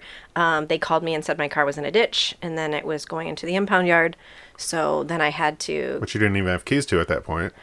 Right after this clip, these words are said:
Speaker 1: Correct. So I get, they can rekey your car on location, which I think is pretty neat. So he just
Speaker 2: Maybe that's how
Speaker 1: swap-
Speaker 2: she had it.
Speaker 1: <laughs> Yeah, right.
Speaker 2: <laughs> That's crazy.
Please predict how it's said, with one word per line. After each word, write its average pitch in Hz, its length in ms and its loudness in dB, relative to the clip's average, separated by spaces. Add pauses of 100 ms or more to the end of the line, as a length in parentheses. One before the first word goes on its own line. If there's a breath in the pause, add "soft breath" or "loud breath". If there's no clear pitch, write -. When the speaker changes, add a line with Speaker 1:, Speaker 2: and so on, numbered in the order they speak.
(120 soft breath)
Speaker 1:
Correct. 202 560 6
So 170 560 6
I 175 100 4
get, 170 300 2
they 226 140 8
can 349 160 6
rekey 247 420 6
your 233 100 8
car 220 320 8
on 190 180 8
location, 190 480 4
which 147 140 0
I 170 140 4
think 156 220 -4
is 143 120 -4
pretty 151 220 -2
neat. 147 300 -4 (420 loud breath)
So 180 120 2
he 180 120 4
just 180 280 0
Speaker 2:
Maybe 87 140 -2
that's 95 220 4
how 113 120 8
Speaker 1:
swap- 113 100 6
Speaker 2:
she 151 120 6
had - 240 4
it. - 80 4
Speaker 1:
<laughs> 294 100 8
Yeah, - 40 8
right. 226 260 6
Speaker 2:
<laughs> - 20 -20
That's 120 200 0
crazy. - 260 0